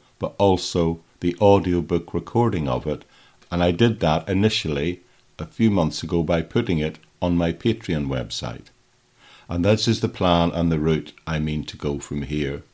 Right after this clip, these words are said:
on in, with all my materials. Patreon will still be the place where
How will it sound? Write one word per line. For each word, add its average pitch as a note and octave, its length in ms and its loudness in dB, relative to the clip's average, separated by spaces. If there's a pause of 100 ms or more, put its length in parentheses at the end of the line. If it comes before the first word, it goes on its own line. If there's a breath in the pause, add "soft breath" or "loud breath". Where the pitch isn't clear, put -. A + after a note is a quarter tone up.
(140)
on D2 260 -4
in, D2 300 -4 (320 soft breath)
with F2+ 240 -2
all G#2+ 240 6
my E2 160 0
materials. C2+ 720 -8 (280 soft breath)
Patreon A#2 560 6
will E2+ 120 2
still G2+ 320 2
be F#2+ 140 2
the F2 120 2
place F#2+ 480 -2
where D2 240 0